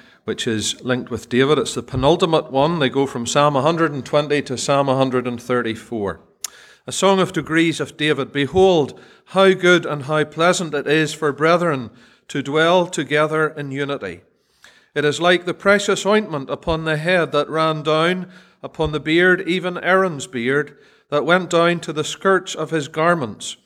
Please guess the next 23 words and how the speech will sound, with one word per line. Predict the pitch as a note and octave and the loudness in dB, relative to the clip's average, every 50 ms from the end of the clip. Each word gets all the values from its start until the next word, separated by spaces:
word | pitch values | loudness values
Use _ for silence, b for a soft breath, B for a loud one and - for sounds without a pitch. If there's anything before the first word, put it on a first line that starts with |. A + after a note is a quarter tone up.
| b b b b b b b b | b b b b b b b b
as | C#3+ C#3+ C3+ | -4 -4 0
the | C#3+ C#3 | 0 -2
dew | C3+ - D#3+ E3+ F3 F#3 - | -2 2 4 6 6 6 4
of | - D3+ - - - | 2 -2 -6 -6 -2
Hermon, | F#3 F3 E3 D#3 C3+ A2 G2 F2+ - _ _ b b b b b b | 0 0 0 0 -2 -6 -8 -10 -16 _ _ b b b b b b
and | - B2+ C#3 | -6 -2 -2
as | C#3+ C3 - | -2 -2 0
the | C#3+ C3+ | -2 -4
dew | C3+ - D#3+ E3+ F3 F3+ F3 | -2 0 2 4 4 4 4
that | F3 D#3 D3 - | 4 0 0 0
descended | D#3 C#3 - - F3 F3 F3 E3+ E3 D#3+ D#3 | -4 -4 -2 2 2 2 2 2 0 0 0
upon | D3 C#3+ - D#3+ D#3 D3+ | -2 -4 -4 -4 -4 -4
the | D3 | -4
mountains | C#3+ C#3+ D#3+ F3 F3+ F3+ F3+ F3 E3+ D#3+ D3+ D3 | -2 0 2 2 2 0 -2 -6 -6 -6 -8 -8
of | C3+ D3 C#3+ B2+ | -8 -8 -8 -4
Zion. | - D3+ C#3+ C#3+ C#3 B2 G#2+ F2+ E2 D#2+ _ b b b b b b b | -4 -2 -2 0 -2 -2 -4 -6 -10 -20 _ b b b b b b b
For | b - D3 C#3 | b -4 -2 0
there | C3+ D3 D#3 E3+ E3+ F3 | 2 4 4 6 6 6
the | D#3+ D#3 | 4 4
Lord | D3 D#3 E3 E3+ F#3 F#3 F3+ F3+ | 4 4 6 6 6 4 2 -2
commanded | - F3 D#3+ D#3+ E3+ F3+ F3+ E3+ F3 F3 D3+ B2+ | -8 -6 -2 0 0 0 0 0 -2 -2 -2 -2
the | D#3 D#3 | -8 -6
blessing, | B2+ D3+ E3+ F#3 G3+ - - F3+ B2 G2+ F#2 | -2 2 2 2 2 2 0 -4 -4 -6 -8